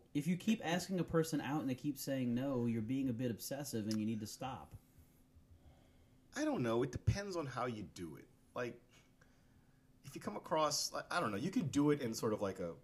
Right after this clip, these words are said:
Speaker 2: like a charming way, you know, like, I, I don't know.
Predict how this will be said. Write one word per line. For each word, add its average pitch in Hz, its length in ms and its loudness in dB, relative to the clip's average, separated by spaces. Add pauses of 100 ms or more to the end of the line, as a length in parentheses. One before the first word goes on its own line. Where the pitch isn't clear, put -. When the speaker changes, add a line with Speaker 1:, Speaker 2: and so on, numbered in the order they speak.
(140)
Speaker 2:
like 95 160 -8
a - 20 -14 (220)
charming 120 500 0
way, 120 760 0
you 104 160 -6
know, 104 160 -2
like, 98 260 -2 (1000)
I, 156 80 0 (100)
I 151 80 4
don't 123 120 6
know. 76 160 -2